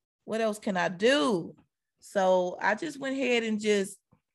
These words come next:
went out there, stuck my leg out, you know, put one foot in front of the other one and just, just started. Um, and now I'm here, right? So, um, I appreciate everyone that, you know, send me messages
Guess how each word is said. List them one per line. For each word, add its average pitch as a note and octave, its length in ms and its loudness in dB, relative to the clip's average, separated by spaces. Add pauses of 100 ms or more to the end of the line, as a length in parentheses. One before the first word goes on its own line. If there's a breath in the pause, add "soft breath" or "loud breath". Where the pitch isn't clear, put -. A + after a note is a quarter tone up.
(140)
went G3 300 0
out G3+ 300 4
there, F#3+ 260 -2
stuck G3+ 260 -8
my G3 140 -4
leg F#3+ 340 2
out, F3+ 440 2 (460 soft breath)
you F#3 120 -4
know, F3 440 4
put F#3+ 260 -2
one F#3 420 -2
foot G3 440 -2
in F3+ 120 -6
front G3 300 -4
of F#3+ 100 2
the F3+ 220 -2
other F#3 240 2
one F3 220 -2
and E3 160 -6
just, E3 340 -10 (360)
just - 200 -8
started. D3+ 480 -2 (500 soft breath)
Um, E3+ 380 0
and F#3+ 320 -2
now A3+ 260 4
I'm B3+ 100 0
here, C#4 520 0 (120)
right? A3 420 4
So, G#3 640 2
um, F#3+ 420 0
I G#3 80 4
appreciate G#3+ 500 -4
everyone F#3 680 -2
that, E3+ 280 2 (480 soft breath)
you F#3+ 80 -4
know, E3+ 200 2
send F#3+ 260 -4
me E3+ 100 -6
messages F3 1040 -2